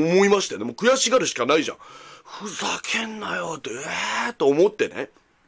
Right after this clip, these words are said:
いざね、この間決勝のメンバー発表されたの。ね。八組。ね。八組中、八組中よ。四組三十歳超えてました。ふざけんな。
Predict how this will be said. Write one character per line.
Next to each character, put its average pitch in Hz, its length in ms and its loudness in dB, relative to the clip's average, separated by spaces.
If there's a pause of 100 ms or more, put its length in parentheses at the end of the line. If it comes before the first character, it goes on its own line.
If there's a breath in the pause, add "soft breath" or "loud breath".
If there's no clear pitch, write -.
い 262 100 4
ざ 208 160 2
ね、 - 220 -14 (340 loud breath)
こ 233 140 0
の 233 40 6
間 214 120 4
決 208 140 2
勝 254 300 2
の 247 120 2
メ 233 100 4
ン 190 60 0
バ - 80 -6
ー - 40 -14
発 - 240 -12
表 165 160 4
さ 170 80 2
れ 156 60 -2
た 127 100 -2
の。 - 100 -12 (140)
ね。 175 260 2 (120)
八 - 320 -4
組。 - 240 -8 (180)
ね。 151 220 2 (480 soft breath)
八 - 340 -2
組 220 200 0
中、 185 200 0
八 - 260 0
組 233 180 -2
中 214 120 0
よ。 208 180 0 (840 loud breath)
四 247 280 4
組 123 240 -2
三 233 320 2
十 214 140 -2
歳 165 480 0
超 214 160 4
え 220 80 2
て 214 140 4
ま 196 100 4
し 185 80 -2
た。 - 80 -2
ふ - 100 2
ざ - 240 4
け - 240 -4
ん 143 240 -6
な。 233 140 2